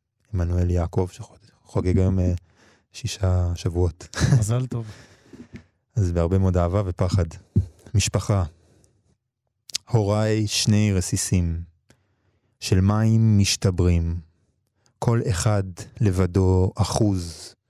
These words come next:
Speaker 1: אות שמש על מצח חייו. אחי ואחותי מרבים צמאונם, בבארות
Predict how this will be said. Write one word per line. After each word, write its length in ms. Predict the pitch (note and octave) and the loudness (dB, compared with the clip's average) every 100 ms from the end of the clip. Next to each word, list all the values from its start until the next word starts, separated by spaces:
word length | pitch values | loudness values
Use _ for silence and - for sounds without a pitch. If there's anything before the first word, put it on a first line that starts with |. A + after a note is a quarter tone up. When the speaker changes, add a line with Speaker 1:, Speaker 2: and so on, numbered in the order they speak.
| _ _ _ - | _ _ _ -2
Speaker 1:
אות 340 | A#2 - - E2+ | -2 -2 -12 -8
שמש 600 | - - A2 G2 F2+ - | -4 0 2 2 0 -2
על 120 | G2+ | 0
מצח 540 | F#2 G2 - G2 - - - | 2 2 0 -4 -6 -16 -4
חייו. 340 | G2+ F2+ E2+ F2 D#2+ - - _ _ _ _ _ _ | 0 2 2 -2 -6 -18 -20 _ _ _ _ _ _
אחי 460 | - - A2+ A2+ A2 | -8 0 2 4 2
ואחותי 720 | F#2+ F#2 - - A2+ G#2+ G#2 | 0 0 -2 0 2 4 4
מרבים 580 | G2+ F#2 F2 F2 G#2 G2+ | 4 2 2 2 2 2
צמאונם, 1000 | F#2+ - G2 G#2+ F#2+ F#2+ G2 G2 G2 G2 - _ _ _ - | 0 0 0 2 2 2 2 2 0 -2 -6 _ _ _ -2
בבארות 680 | G2 F#2+ F#2+ F#2 A2+ - | 0 2 2 2 0 -4